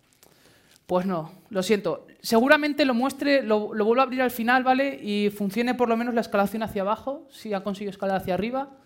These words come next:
y ahí lo, lo volvemos a ver. ¿Vale? Bueno, no me pon-, no me siento. Eh,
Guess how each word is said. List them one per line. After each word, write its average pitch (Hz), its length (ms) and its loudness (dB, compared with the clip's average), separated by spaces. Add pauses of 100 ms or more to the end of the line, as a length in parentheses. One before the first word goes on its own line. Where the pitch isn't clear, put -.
(600)
y 196 100 -2
ahí 190 140 4
lo, 202 360 0
lo 175 120 -4
volvemos 170 340 -4
a 143 60 -10
ver. 120 160 -14 (1000)
¿Vale? 214 220 -2 (160)
Bueno, 202 160 -2
no 170 60 -4
me 202 100 -2
pon-, 208 200 -6
no 202 100 -4
me 196 60 -6
siento. 165 340 -12 (840)
Eh, 202 560 0